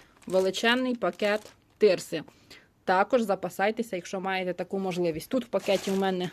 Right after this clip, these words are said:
земля і така крупна тирса. Будемо з вами сіяти і саджати. Багато чого цікавого, що можна виростити на підвіконні. Ну і в доповнення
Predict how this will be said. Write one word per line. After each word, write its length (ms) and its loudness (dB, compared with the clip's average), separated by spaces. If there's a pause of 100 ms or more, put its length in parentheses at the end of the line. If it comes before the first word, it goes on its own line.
земля 500 0
і 140 -6
така 400 -4 (180)
крупна 520 -6 (300)
тирса. 480 -6 (760)
Будемо 480 0
з 80 -6
вами 340 -2 (280)
сіяти 560 0
і 200 -4
саджати. 640 -4 (400)
Багато 420 2
чого 360 -4
цікавого, 580 0
що 220 -6
можна 400 -2 (380)
виростити 640 0
на 280 -2
підвіконні. 760 -10 (2000)
Ну 100 2
і 60 4
в 60 2
доповнення 680 0